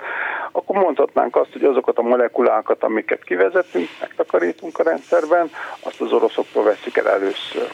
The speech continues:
De most huszonkettőt írunk, és ez egy teljesen más helyzet. Nagyon nehéz most különben egy ilyen dekarbonizációs program mellé betenni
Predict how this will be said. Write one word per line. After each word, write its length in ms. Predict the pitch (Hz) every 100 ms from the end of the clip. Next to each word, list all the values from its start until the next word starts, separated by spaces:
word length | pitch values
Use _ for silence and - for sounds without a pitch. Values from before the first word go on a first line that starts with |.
| -
De 140 | 139 -
most 220 | 160 156
huszonkettőt 760 | - - 139 120 135 - 110 -
írunk, 440 | 120 131 175 175 -
és 100 | -
ez 140 | 143
egy 140 | 147 143
teljesen 460 | 160 143 120 - 113
más 360 | 113 110 104 -
helyzet. 440 | 127 143 170 185 - - - -
Nagyon 320 | 175 156 131
nehéz 320 | 117 113 104
most 280 | 113 113 -
különben 720 | 117 113 113 113 117 117 -
egy 260 | 120 117 117
ilyen 180 | 120 110
dekarbonizációs 840 | 123 120 107 113 110 107 - - -
program 300 | 123 117 113
mellé 680 | 127 160 147 117 110 120 120 - - -
betenni 680 | 131 - 113 104 110 117